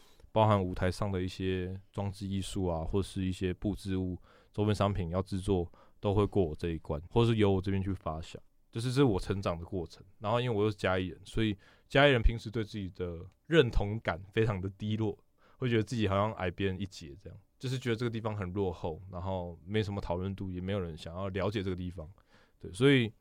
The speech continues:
在这个地方我得到那个革命情感、热血的情怀。我当了六七年的志工，然后只有那种很重要，例如说拍商业摄影，或是做一些特别的专案，我才会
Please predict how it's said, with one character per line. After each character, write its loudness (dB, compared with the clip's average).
在 10
这 4
个 8
地 2
方 2
我 -4
得 -2
到 4
那 0
个 4
革 0
命 -2
情 -10
感、 -8
热 6
血 -2
的 -6
情 -10
怀。 -14
我 -2
当 0
了 -2
六 4
七 -6
年 -2
的 -4
志 -10
工， -10
然 -8
后 -6
只 2
有 6
那 -4
种 0
很 -4
重 -2
要， 2
例 0
如 0
说 -2
拍 4
商 -4
业 -2
摄 -4
影， -12
或 0
是 0
做 2
一 2
些 -2
特 0
别 -4
的 -4
专 0
案， 2
我 -4
才 -6
会 -2